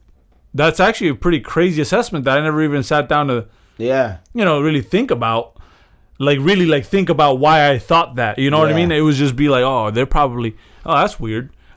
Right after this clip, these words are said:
Speaker 2: And it's, and it's interesting because of all the people that I know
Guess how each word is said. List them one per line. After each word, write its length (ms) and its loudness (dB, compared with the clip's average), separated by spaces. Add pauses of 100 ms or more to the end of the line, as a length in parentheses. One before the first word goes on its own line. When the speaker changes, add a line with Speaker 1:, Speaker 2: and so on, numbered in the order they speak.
Speaker 2:
And 200 2
it's, 240 0
and 220 0
it's 220 -2
interesting 680 -4
because 920 -2 (1400)
of 220 0
all 200 4
the 160 -6
people 460 -4
that 200 0
I 160 -2
know 520 -2